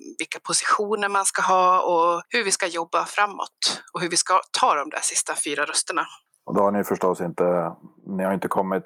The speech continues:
Speaker 2: fram till något svar på det kanske, men har du några funderingar? Hur ska du, hur ska ni få de där fyra rösterna och fler förstås?
Speaker 1: Vi, vi måste, vi måste bli mer, eh, lokal, eh, förankrade. Vi måste liksom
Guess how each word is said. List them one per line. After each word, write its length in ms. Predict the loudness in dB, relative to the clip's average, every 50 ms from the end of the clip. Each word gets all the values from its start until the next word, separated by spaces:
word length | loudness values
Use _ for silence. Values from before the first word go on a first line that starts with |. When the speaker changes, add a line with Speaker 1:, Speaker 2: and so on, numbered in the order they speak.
| _ -14 -6
Speaker 2:
fram 260 | 0 2 2 2 2
till 120 | 0 -2 -2
något 160 | -2 -2 -2
svar 260 | 0 2 4 4 2
på 100 | 2 2
det 140 | 0 0 0
kanske, 280 | 0 -2 -2 -2 -2 -2
men 140 | -2 0
har 120 | 0 0 0
du 140 | 0 0 0
några 220 | 0 0 0 0
funderingar? 600 | -2 -2 0 2 2 2 2 2 2 2 2 2
Hur 140 | 2 0 -2
ska 160 | -2 0 2
du, 180 | 2 2 2 0
hur 80 | -2 -6
ska 120 | -4 -4
ni 120 | -4 -2 0
få 160 | 2 2 2
de 120 | 4 4
där 120 | 2 0 0 2
fyra 240 | 2 2 4 4 4
rösterna 360 | 2 0 0 0 0 2 2
och 100 | 0 0
fler 400 | 0 0 2 4 4 4 4 2
förstås? 360 | -2 -6 -6 -2 -2 -2 -2 -4 -10 -18 -12 -6
Speaker 1:
Vi, 480 | -4 -2 0 0 0 0 2 2 2 2 0 0 -4 -6 -12 -14 _ -6
vi 120 | -6 -2
måste, 720 | 0 0 0 0 0 -2 -2 0 0 2 2 2 0 -2 -6 -14 -16 -12
vi 120 | -10 -6
måste 340 | -4 -4 -2 -2 -2 -4 -4
bli 180 | -4 -4 -4 -2
mer, 520 | -2 -2 -2 0 0 0 0 -2 -2 -4
eh, 320 | -2 -2 -2 -2 -2 -4 -4 -6
lokal, 840 | -6 -4 -2 0 2 4 6 6 6 6 4 2 -2 -6 -6 -4
eh, 60 | -4 -2 -4 -4 -6 -10 _ -12 -10
förankrade. 800 | -6 -4 0 2 2 2 0 -2 -6 -8 -6 -4 -4 -4 -4 -6 -6
Vi 80 | -6
måste 340 | -4 -4 -2 -2 -2 -2 -4
liksom 320 | -4 -4 -4 -6 -6 -8